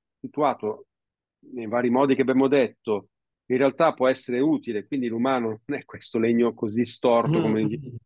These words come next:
Speaker 1: ipotizzava Kant, e però vedi tutte le certe dinamiche sociali, politiche, il bias della conferma, i social network, eh?
Speaker 2: Mm.
Speaker 1: Se invece partiamo dal contesto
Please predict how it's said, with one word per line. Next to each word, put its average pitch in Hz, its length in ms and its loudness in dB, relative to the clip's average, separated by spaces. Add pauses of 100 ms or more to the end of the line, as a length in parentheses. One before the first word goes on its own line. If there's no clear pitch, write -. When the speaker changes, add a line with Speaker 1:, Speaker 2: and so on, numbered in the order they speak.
Speaker 1:
ipotizzava 131 640 2
Kant, 185 580 2 (580)
e 170 400 2 (120)
però 135 340 0 (240)
vedi 104 400 -12
tutte 110 180 -10
le 110 120 -4
certe 107 380 -8
dinamiche 110 520 0
sociali, 110 680 0
politiche, 107 720 -2
il 107 260 2
bias 107 320 -2
della 110 160 -4
conferma, 110 840 -2
i 104 60 -4
social 110 400 -8
network, 107 880 -2
eh? 160 380 4
Speaker 2:
Mm. 123 340 -8 (1400)
Speaker 1:
Se - 180 -8
invece 139 480 -2
partiamo 127 440 -6
dal 185 360 -2
contesto 151 1160 -2